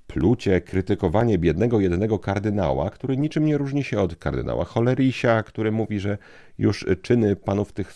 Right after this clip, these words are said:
tej samej płci jakby nie są tak naprawdę grzechem, kardynałów niemieckich i całego szeregu, y, ludzi ze współczesnej hierarchii, którzy niczym się nie różnią od kardynała Rysia.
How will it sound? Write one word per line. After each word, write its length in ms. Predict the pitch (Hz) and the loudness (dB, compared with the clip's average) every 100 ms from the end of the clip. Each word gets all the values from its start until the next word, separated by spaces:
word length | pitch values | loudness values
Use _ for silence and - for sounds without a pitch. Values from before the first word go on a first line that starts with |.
| - 90 | -6 -2
tej 120 | 92 | 0
samej 280 | 113 113 107 | 0 0 0
płci 360 | 107 104 117 | -4 -4 0
jakby 340 | 110 101 104 104 | 0 2 0 0
nie 180 | 117 | 0
są 200 | 117 110 | -2 -4
tak 120 | 104 98 | -6 -6
naprawdę 340 | 98 98 104 | -6 -4 -6
grzechem, 400 | 87 104 104 101 - - - - _ | -4 -4 -4 -6 -8 -20 -20 -20 _
kardynałów 640 | - 65 67 80 101 107 - | -6 -4 -2 0 -2 -4 -4
niemieckich 800 | 117 131 131 127 - - 110 - - - | -2 2 2 2 -2 -6 -6 -8 -14 -8
i 80 | 110 | -4
całego 360 | 107 127 135 | 0 0 0
szeregu, 520 | 117 - 101 131 123 110 - - - | -2 2 4 4 2 2 -6 -14 0
y, 320 | 90 90 87 - - - - | 2 4 4 0 -8 -12 0
ludzi 360 | 101 135 113 | 4 4 4
ze 120 | 80 | 0
współczesnej 560 | - - 98 107 - 120 | -2 -2 -2 -2 -2 -2
hierarchii, 500 | - 110 78 71 123 | 0 2 2 0 -4
którzy 280 | - 135 135 | -4 -4 -2
niczym 260 | 156 - | 0 -2
się 120 | 175 147 | -4 -4
nie 100 | 143 | -4
różnią 260 | 131 139 | -4 -4
od 160 | 131 - | -4 -4
kardynała 500 | 123 117 113 107 98 | -2 0 0 2 0
Rysia. 340 | 76 - 62 | -2 -4 -10